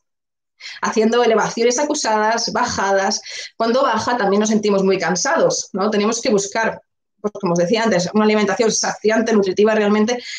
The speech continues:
que nos mantenga en niveles de energía estables, ¿vale? Entonces, una de las cosas interesantes que ocurren durante el ayuno es que por fin, por fin,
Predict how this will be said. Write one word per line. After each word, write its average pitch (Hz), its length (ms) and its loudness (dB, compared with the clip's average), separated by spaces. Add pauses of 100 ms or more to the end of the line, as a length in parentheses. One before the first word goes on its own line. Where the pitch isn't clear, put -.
(140)
que 247 80 0
nos 269 160 2
mantenga 226 420 2
en 240 60 2
niveles 214 320 2
de 247 60 0
energía 180 360 -2
estables, 208 720 -2 (320)
¿vale? 180 180 -2
Entonces, 220 420 0
una 226 180 0
de 240 60 0
las 202 120 -4
cosas 226 300 -4
interesantes 190 760 -2 (440)
que 233 140 2
ocurren 254 640 2
durante 196 300 0
el 185 60 0
ayuno 220 260 2
es - 100 -2
que 226 140 2
por 180 200 2
fin, 381 300 4 (460)
por - 180 0
fin, 381 280 0